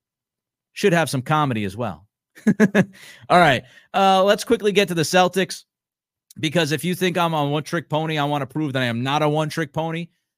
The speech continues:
I am fascinated by all four sports. I am invested in all four major sports. And, you know, I am very passionate about the Celtics.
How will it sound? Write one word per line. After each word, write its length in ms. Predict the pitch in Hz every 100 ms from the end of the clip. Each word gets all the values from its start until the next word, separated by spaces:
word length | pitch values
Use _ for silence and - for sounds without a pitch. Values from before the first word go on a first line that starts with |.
| _
I 200 | 147 151
am 340 | 143 135 123 117
fascinated 920 | - - 160 165 - 160 160 160 127
by 240 | 135 131
all 280 | 143 160 156
four 280 | - 160 156
sports. 600 | - 170 165 156 - - _ -
I 100 | 131
am 120 | 127
invested 460 | 113 104 156 - 156
in 80 | 156
all 200 | 151 151
four 300 | 160 151 147
major 280 | 151 143
sports. 560 | 139 - 160 156 147 - _ _ _ - -
And, 340 | 143 139 139
you 120 | 147
know, 160 | 139 131
I 220 | 147 160
am 280 | 156 143 120
very 360 | 120 165 160 143
passionate 440 | 139 135 - 123
about 240 | 113 117
the 60 | 104
Celtics. 640 | - 147 147 160 151 -